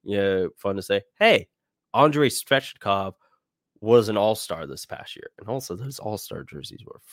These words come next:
frickin' sick. But, you know, it's still cool to be able to say, obviously, Rod, he's still gonna be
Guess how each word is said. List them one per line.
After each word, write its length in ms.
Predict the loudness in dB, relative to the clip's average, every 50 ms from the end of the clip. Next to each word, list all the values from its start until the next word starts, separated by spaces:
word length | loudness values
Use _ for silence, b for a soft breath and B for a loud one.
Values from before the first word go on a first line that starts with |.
| -10
frickin' 260 | -10 -10 -10 -12 -20 _
sick. 760 | -16 -16 -14 -14 -12 -12 -12 -10 -10 -12 -12 -14 _ -20 -20 _ _ _ _ _ _ _ _ _ _ _ _ -2
But, 260 | -2 -2 -2 -6 _ _ _ _ _ _
you 120 | 0 2
know, 80 | 2 4
it's 200 | 4 2 2 2
still 280 | 2 4 6 6 6 4
cool 340 | 2 -2 -2 0 2 2 2
to 80 | 0
be 140 | -2 -2 -2
able 120 | -2 -2 -4
to 40 |
say, 180 | -4 -2 -2 -2
obviously, 600 | -2 -4 -6 -6 -8 -8 -8 -8 -8 -8 -8 -10
Rod, 320 | -10 -10 -10 -10 -10 -8
he's 200 | -6 -6 -6 -6
still 220 | -6 -8 -8 -8 -6
gonna 220 | -6 -4 -4 -6
be 300 | -6 -6 -6 -6 -6 -8